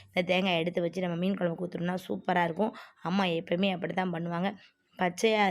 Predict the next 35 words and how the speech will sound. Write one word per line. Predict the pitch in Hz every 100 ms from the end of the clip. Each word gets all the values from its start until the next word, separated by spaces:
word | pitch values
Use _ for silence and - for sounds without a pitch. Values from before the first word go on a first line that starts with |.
| 185
தேங்காய் | 175 180 180 170
ஊத்தாம | 170 170 180 190
இந்த | 180
மாதிரி | 185 175
வதக்கி | 170 196 208
நம்ம | 190 170 170
போட்டோம் | 175 185 175
அப்படின்னா | 165 202 277 - - - -
சூப்பரான | - 214 - 185 175 202
நம்மளுக்கு | 185 170 170 175
சுவையான | - 175 175 180 190
மீன் | 175 170
குழம்பு | 170 165
கிடைக்கும். | 165 156 -
அதனால | 170 175 180
பார்த்தீங்கன்னா, | 175 170 165 185
இப்ப | 202 180 170
தேவையான | 180 190 196 180
பொருள்லாம் | 165 170 180 180
டேபிள் | 185 180
எடுத்து | 170 180
வச்சு | 165 151 185
மீனை | 180 180
நல்லா | 175 175
கழுவி | - 170 185
சுத்தம் | 175 185 180
பண்ணி | 170 175
எடுத்து | 170 175 165
வச்சுட்டாங்க. | - 160 175
அதே | 175 175
மாதிரி | 175
புளியை | 185 196 190
கரைச்சி | 185 165 170
எடுத்து | 160 170
வச்சுருக்காங்க. | 156 - 165